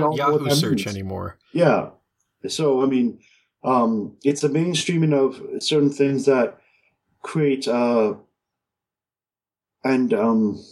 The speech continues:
Speaker 2: this is, like, George Grant declared it, like, uh, a totalitarian society and
Speaker 1: Well
Speaker 2: culture, which does, you know, have,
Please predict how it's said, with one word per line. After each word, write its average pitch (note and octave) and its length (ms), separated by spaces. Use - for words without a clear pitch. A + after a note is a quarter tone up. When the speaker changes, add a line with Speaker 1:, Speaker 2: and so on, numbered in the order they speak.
Speaker 2:
this C#3 220
is, A2+ 160
like, A2 160
George C3+ 200
Grant B2+ 320
declared B2+ 360
it, A#2 140
like, A2 440
uh, G2 300
a - 40
totalitarian B2+ 1200
society C3+ 880
and B2+ 180
Speaker 1:
Well G3 100
Speaker 2:
culture, B2+ 460
which C#3 520
does, C#3 380
you D3 120
know, A#2+ 260
have, C3 520